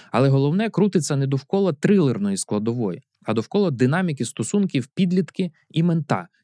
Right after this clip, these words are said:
який заміщує постать батька. Авторами сценарію значаться Юрій Коротков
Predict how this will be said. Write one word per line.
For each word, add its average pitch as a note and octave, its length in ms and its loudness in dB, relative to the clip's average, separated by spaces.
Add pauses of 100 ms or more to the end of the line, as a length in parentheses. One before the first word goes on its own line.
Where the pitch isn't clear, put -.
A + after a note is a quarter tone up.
який B2+ 280 -2
заміщує B2+ 640 0
постать B2 540 -6
батька. G#2 420 -10 (580)
Авторами C#3+ 400 0
сценарію G3+ 500 -2
значаться D#3 480 -2
Юрій B2+ 320 0
Коротков F#3+ 640 -4